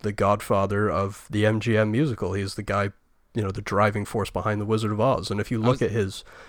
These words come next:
Speaker 1: filmography after this, I feel like he had been like, "Nope, I did it," 'cause there's not a whole lot after this.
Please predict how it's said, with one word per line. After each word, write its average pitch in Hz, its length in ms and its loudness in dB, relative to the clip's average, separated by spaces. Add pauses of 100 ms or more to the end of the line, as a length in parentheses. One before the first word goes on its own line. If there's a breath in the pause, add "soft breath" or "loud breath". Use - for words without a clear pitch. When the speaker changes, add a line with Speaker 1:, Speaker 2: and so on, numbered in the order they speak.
(120 loud breath)
Speaker 1:
filmography 120 680 4
after 117 380 4
this, 87 360 -4 (360 loud breath)
I - 100 2
feel 175 200 4
like 139 200 6
he 123 140 4
had 104 140 0
been 107 220 2
like, 95 200 -2
"Nope, 165 300 2 (100)
I 110 100 2
did 120 200 2
it," - 180 -6
'cause 113 140 2
there's 123 200 2
not 139 200 4
a 151 60 6
whole 143 200 6
lot 120 240 6
after 113 300 0
this. - 380 -6